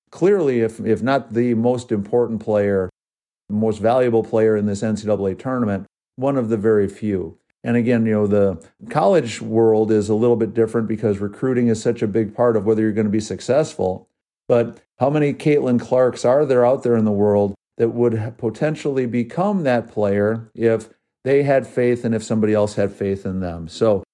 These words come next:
when it's time for you to put your team together, when you're looking to fill out your roster, when you're looking to find one or two more players,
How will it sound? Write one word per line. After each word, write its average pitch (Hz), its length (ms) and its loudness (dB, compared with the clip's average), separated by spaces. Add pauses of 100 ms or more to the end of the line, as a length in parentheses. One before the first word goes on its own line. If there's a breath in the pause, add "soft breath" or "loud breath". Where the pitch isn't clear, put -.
(140)
when 117 160 2
it's - 120 -2
time 156 240 0
for 160 100 -2
you 165 80 4
to 151 80 0
put 160 240 -2
your 151 100 -4
team 160 260 -2
together, 110 580 0 (280)
when 117 120 -2
you're 117 100 2
looking 135 280 0
to 139 60 -4
fill 139 260 2
out 143 180 0
your 147 100 -2
roster, 104 640 0 (240)
when 117 120 -2
you're 110 100 2
looking 131 280 -2
to 127 80 -6
find 131 480 -2
one 123 160 -2
or 131 80 -4
two 131 240 -6
more 131 200 0
players, 104 680 0